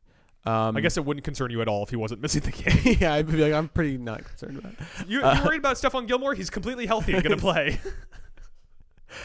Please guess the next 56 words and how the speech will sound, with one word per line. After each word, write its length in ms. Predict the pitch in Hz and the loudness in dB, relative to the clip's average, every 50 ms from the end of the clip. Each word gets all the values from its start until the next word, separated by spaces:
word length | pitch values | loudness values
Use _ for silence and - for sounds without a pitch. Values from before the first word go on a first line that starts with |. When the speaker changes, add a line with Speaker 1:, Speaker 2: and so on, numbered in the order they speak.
| - - - - | -8 -6 -2 0
Speaker 1:
Um, 560 | - 170 - - 180 170 - 175 170 165 160 165 - - - _ _ _ _ _ _ _ _ _ - _ _ - - - _ _ _ _ _ _ _ _ _ _ _ _ _ _ _ _ - - | 0 0 0 0 -2 -4 -6 -6 -10 -12 -14 -16 -20 -20 -20 _ _ _ _ _ _ _ _ _ -20 _ _ -20 -20 -20 _ _ _ _ _ _ _ _ _ _ _ _ _ _ _ _ -10 -2
I 20 | |
mean, 160 | 160 170 170 | 0 0 4
props 380 | - - 185 220 302 - - - | 6 8 8 8 6 4 -2 -6
to 80 | 302 | -4
Jordan 260 | 180 160 170 175 160 147 | 0 2 4 4 4 4
Love 180 | 135 147 175 | 2 2 2
and 120 | 180 156 135 | 0 0 0
the 100 | 117 104 | 0 0
Packers. 580 | - 101 104 143 - 214 240 247 - - - _ _ _ _ - - - - - _ _ - - _ _ _ _ | 2 0 0 0 -2 -6 -8 -8 -10 -16 -20 _ _ _ _ -20 -20 -20 -20 -20 _ _ -20 -20 _ _ _ _
Speaker 2:
Yeah, 160 | - 175 185 - - - - | -2 -2 -2 -2 -6 -16 -12
another 220 | 143 170 190 190 165 | -6 -6 -6 -4 -4
team 140 | 220 202 | -6 -8
that 60 | 175 131 | -6 -6
battled 300 | - 139 151 147 143 143 | -4 -2 -2 -2 -4 -4
into 180 | 131 117 110 104 | -8 -10 -12 -12
it. 100 | 104 - _ _ _ _ _ _ - | -14 -16 _ _ _ _ _ _ 2
Speaker 1:
Yeah, 220 | 156 147 131 113 | 4 4 6 4
Speaker 2:
They 60 | 113 | 4
Speaker 1:
and 100 | 123 131 | 2 2
Speaker 2:
figured 160 | 127 127 131 127 | 4 4 2 2
Speaker 1:
they 40 | 123 | 0
Speaker 2:
that 100 | 135 - | -2 -4
shit 100 | 156 135 | -6 -6
out 120 | 127 120 113 | -6 -6 -8
after 120 | - - | -10 -12
Thanksgiving. 380 | 117 110 - - 120 101 101 - _ _ _ _ | -16 -16 -14 -14 -14 -14 -14 -16 _ _ _ _
Speaker 1:
the, 180 | - 131 - - | -2 -2 -2 0
yeah, 200 | 139 127 110 107 | 0 0 0 0
and 80 | 107 120 | 0 -2
their 80 | 120 | -4
s-, 160 | 120 - - - | -4 -6 -10 -8
yeah, 180 | 120 120 107 | -4 -4 -2
the 80 | 101 110 | -2 -2
way 80 | 113 120 | 0 0
their 100 | 117 113 | -2 -2
season 280 | - 117 113 110 120 127 | -2 -4 -4 -2 0 0
went, 100 | 135 131 | 0 0
and 100 | 120 120 | 0 0
also, 400 | 120 139 - - 170 156 156 - - - - - - | -2 -2 0 0 0 0 -2 -4 -8 -16 -20 -18 -10
I 60 | - | -4
mean, 160 | 135 135 131 123 | 0 2 2 2
it's 100 | 117 - | 0 2
kind 200 | - 196 175 139 | 2 4 4 4
of, 60 | 131 | 4
maybe 140 | 151 180 147 | 2 2 2
this 140 | 123 127 - | 0 -2 -2
is 60 | - | 0
why 140 | 113 101 92 | 0 0 0
I 20 | |
hate 180 | 107 101 95 - | -2 -4 -4 -4
them, 140 | 104 101 104 | -4 -4 -4
'cause 120 | - 104 | -4 -2
they 100 | 104 104 | -2 0
went 220 | 104 101 101 101 101 | 0 0 0 -2 -2
from 500 | - 104 98 95 95 92 92 92 98 | -2 -2 0 0 -2 -4 -6 -6 -8